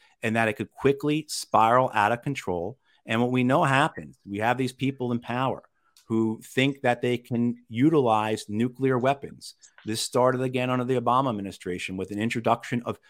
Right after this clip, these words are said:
usable nuclear weapons. We have people in power who think that they can fight and win a nuclear war, and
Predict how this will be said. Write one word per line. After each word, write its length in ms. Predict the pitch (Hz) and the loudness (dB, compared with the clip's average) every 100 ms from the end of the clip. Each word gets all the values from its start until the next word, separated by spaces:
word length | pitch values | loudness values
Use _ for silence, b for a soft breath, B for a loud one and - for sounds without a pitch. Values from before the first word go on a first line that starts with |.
| b b _ - | b b _ -8
usable 720 | 110 160 180 156 147 143 - _ | 0 4 4 8 6 6 0 _
nuclear 480 | 110 127 135 127 123 | 0 2 2 2 2
weapons. 440 | 117 117 107 85 92 | 4 2 0 -10 -6
We 100 | 101 | -2
have 180 | 120 | -2
people 320 | - 156 180 175 | 0 -4 0 -2
in 100 | 143 | -2
power 360 | 131 127 123 | -2 0 0
who 120 | 110 | -2
think 460 | 95 - 135 147 - b b | -6 0 2 0 -6 b b
that 220 | 110 110 | -2 -2
they 220 | 117 107 104 | -2 0 0
can 360 | - 101 98 b b | -2 -6 -6 b b
fight 480 | - - 120 135 139 - | -14 -2 0 2 -2 -6
and 260 | 131 127 | -2 0
win 300 | 107 104 101 - | 0 -2 -4 -6
a 60 | |
nuclear 440 | 101 98 90 98 98 | -6 -4 -6 -6 -4
war, 280 | 110 107 - | 0 0 -2
and 120 | 107 | -8